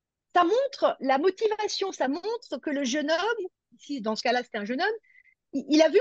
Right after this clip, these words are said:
plus loin que l'année prochaine, il s'est déjà projeté à plus de cinq ans. Et ça, ça peut plaire, voilà, ça peut plaire au, au jury, hein, aux jurys qui vont sélectionner les candidatures.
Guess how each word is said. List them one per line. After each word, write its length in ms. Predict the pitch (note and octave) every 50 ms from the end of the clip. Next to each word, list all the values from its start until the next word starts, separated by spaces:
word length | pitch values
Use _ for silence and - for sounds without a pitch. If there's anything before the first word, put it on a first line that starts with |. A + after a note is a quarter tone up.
| B4+ -
plus 100 | - G4
loin 160 | F#4+ F#4+ G#4 A4 -
que 60 | G4+
l'année 240 | F#4+ F#4 F4+ F#4 -
prochaine, 400 | - F4 D#4+ - - F4 D#4+ C#4
il 60 | C4
s'est 160 | - D#4+ B3
déjà 200 | A#3 F#4 D#4+ G#4+ A4+ A4+ -
projeté 340 | F#4 E4 - - - G#4 G#4+
à 80 | F4+ -
plus 180 | - - F4+
de 60 | -
cinq 300 | - - F#4 E4+ - -
ans. 140 | - D4 D4 _ _ _ _ _ _ _ _ _ _ - - - _ _ _ -
Et 100 | D#4+ C#4+
ça, 220 | - - F#4 F#4 G4+ A#4 C5 B4+
ça 160 | - - F#4 D#4
peut 200 | - - A4+ G#4+ -
plaire, 440 | - F4+ D#4 C4 A#3 - - _ _ _
voilà, 200 | - B3 G#3+ F#3+ G3
ça 160 | - - C#4+
peut 180 | - - G4+ G#4 -
plaire 340 | F4+ F4+ F#4 F#4+ G4 E4
au, 400 | D4 C#4 C4+ B3+ A#3+ A#3 A#3 A3+ - - - - _ _ _ _ _ _ _ -
au 100 | C#4+ C#4
jury, 400 | G#3+ C4+ D#4 D#4 D4+ C4+ - _ _ _ _ _
hein, 200 | G#3 A3+ B3+ C#4+ -
aux 140 | - A3 B3
jurys 440 | A3 A3+ C4 C4 B3+ A#3 C4+ D4 D4
qui 100 | - C#4+
vont 160 | G#3+ A3+ A3+
sélectionner 520 | G#3 - C#4 A#3 A#3+ - - - B3+ A#3 B3+
les 120 | A#3+ A3+
candidatures. 560 | - A#3+ A3 A3 G#3+ - G#3+ - - - F#3